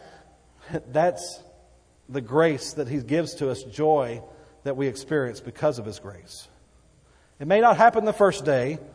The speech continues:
of the adversity, but the sooner it comes, the sooner we will heal spiritually. You want to get past the adversity, you want to get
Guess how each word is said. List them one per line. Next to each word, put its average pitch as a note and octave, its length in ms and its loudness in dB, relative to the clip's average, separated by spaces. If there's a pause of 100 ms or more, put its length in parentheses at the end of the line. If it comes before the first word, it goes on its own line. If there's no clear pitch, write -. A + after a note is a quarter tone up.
(180)
of C3+ 140 -4
the C#3+ 100 2
adversity, B2+ 520 -6 (720)
but D3+ 120 0
the D#3 80 0
sooner A#3 480 2
it F3 200 -2
comes, G3 680 -2 (120)
the C3 100 -8
sooner F3+ 540 -6 (220)
we D3 160 -4
will D3 180 -4
heal A2+ 560 -8 (240)
spiritually. A2+ 680 -8 (960)
You C3+ 120 -6
want E3 120 -2
to D#3 40 -6
get F3 220 -6
past F3 380 -2
the F#3 100 -2
adversity, F3+ 480 -4
you C#3+ 140 -8
want C#3+ 160 -6
to C#3+ 40 -8
get D#3 160 -8